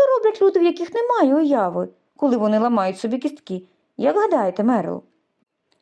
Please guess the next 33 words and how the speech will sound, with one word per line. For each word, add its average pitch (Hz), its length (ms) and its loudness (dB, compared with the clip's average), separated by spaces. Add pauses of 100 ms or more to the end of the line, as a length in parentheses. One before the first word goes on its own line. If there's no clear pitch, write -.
(260)
Ен 349 260 2
мала 247 260 2
всі 226 240 -4
підстави 277 540 -2
не 214 160 2
раз 339 220 -2
благословити 208 680 -2
свою 185 360 -6
уяву 285 500 0 (320)
за 196 200 -4
сім 240 400 0
нудних 185 400 -2
тижнів. 180 560 -12 (500)
Втім, 440 440 0 (320)
її 269 340 2
відвідувало 294 520 2
багато 202 380 -2
гостей. 185 500 -8 (300)
Не 240 160 2
було 254 200 2
й 254 100 -2
дня, 294 300 2
щоб 214 240 -4
не 220 80 0
забігали 214 480 0
однокласниці 269 840 -2 (240)
і 427 120 4
приносили 370 500 2
не 254 160 0
тільки 427 300 2
квіти 277 360 0
і 269 60 2
книжки, 262 560 -4